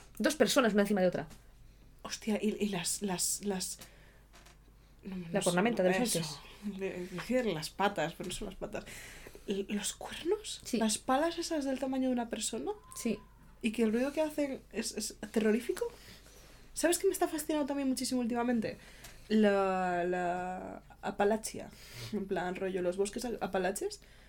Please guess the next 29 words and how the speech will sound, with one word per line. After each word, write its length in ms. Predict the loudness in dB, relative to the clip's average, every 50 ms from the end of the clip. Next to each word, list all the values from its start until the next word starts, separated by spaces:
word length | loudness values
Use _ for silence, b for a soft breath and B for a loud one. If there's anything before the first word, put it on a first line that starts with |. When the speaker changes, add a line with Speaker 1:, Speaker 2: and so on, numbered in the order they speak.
| b b b -6
Speaker 2:
que 80 | 0 0
la 100 | 0 2
gente 240 | 0 -2 -2 -2 0
que 80 | 2 4
vive, 200 | 4 4 4 2
es, 140 | 0 -2 -2
es 220 | -2 -2 0 2
en 120 | 0 0
Estados 300 | 0 -2 -4 -4 -6 -6
Unidos, 200 | -8 -12 -14 -14 -16 B B B B B 0
que 100 | 6 8
la 120 | 8 8 8
gente 260 | 6 2 2 2 2
que 100 | 2 2
vive 200 | 2 2 2 0
cerca, 420 | 2 0 -2 -2 -2 -4 -6 -6 -4
o 100 | -2 0
sea, 300 | 4 6 6 6 6 2 -4 -20 -20 -20 -20 -10 0
todo 120 | 4 4 6
el 60 | 6
mundo 160 | 6 6 6
dice 180 | 4 2 0 -4
que 60 | -2
es 80 | 0 0
un 60 | 0
sitio 220 | 0 0 0 0
terrorífico. 560 | 2 2 2 2 0 -2 -4 -4 -10 -14 -14 -18 b b b b b b b b b b b b -2 0
Y 100 | 0 4
que 300 | 4 4 4 4 2